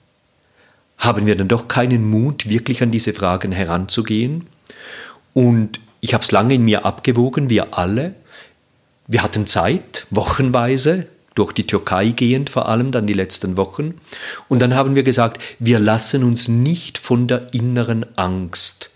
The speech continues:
überwältigen und wir lassen uns nicht stoppen. Das Schwierigste waren die Familienangehörigen,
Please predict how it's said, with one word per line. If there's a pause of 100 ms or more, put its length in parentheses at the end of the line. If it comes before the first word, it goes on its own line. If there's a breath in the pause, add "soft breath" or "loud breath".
(180)
überwältigen (400 loud breath)
und
wir
lassen
uns
nicht
stoppen.
Das
Schwierigste
waren
die
Familienangehörigen,